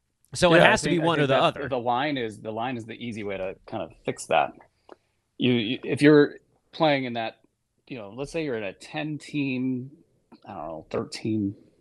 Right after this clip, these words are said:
Speaker 2: active player league, and, and a hundred and thirty players theoretically contribute to the, the score of the results. You know, and, and, and you're seeing a plotter, you know, up at one hundred. You know, you can basically say in your mind,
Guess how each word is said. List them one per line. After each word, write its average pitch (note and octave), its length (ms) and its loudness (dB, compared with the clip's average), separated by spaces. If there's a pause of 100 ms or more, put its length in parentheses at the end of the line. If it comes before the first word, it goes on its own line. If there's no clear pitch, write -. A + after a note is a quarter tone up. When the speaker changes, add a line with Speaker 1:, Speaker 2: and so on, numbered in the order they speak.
(260)
Speaker 2:
active G2+ 440 -4
player F2+ 440 2
league, F2+ 320 0
and, F2 160 -4
and F#2+ 120 -2
a G2 40 2
hundred D3 320 8
and C3 100 2
thirty A#2 260 -4
players F#2 640 -6 (480)
theoretically A2+ 520 -4
contribute F#2 640 -12
to E2+ 240 -14
the, C#2+ 260 -14
the G2 80 -14
score F2+ 520 -6
of D#2 100 -14
the E2 80 -10
results. C#2+ 520 -12 (640)
You - 80 -10
know, F2+ 160 -4
and, F#2 100 -6
and, G#2+ 140 -4
and G2+ 120 -2
you're A#2+ 140 0
seeing A#2+ 380 -2
a E2+ 80 -2
plotter, F#2 800 -2 (420)
you A2 120 -8
know, F2 340 -8 (220)
up - 200 -6
at F#2 200 -4 (100)
one F#2+ 200 -4
hundred. C2+ 600 -10 (840)
You B2+ 80 -8
know, F2+ 260 -4
you B2 180 4
can C3 220 6
basically B2 540 2
say A2 260 -2
in G2 80 -4
your F2 80 -6
mind, F2+ 580 -2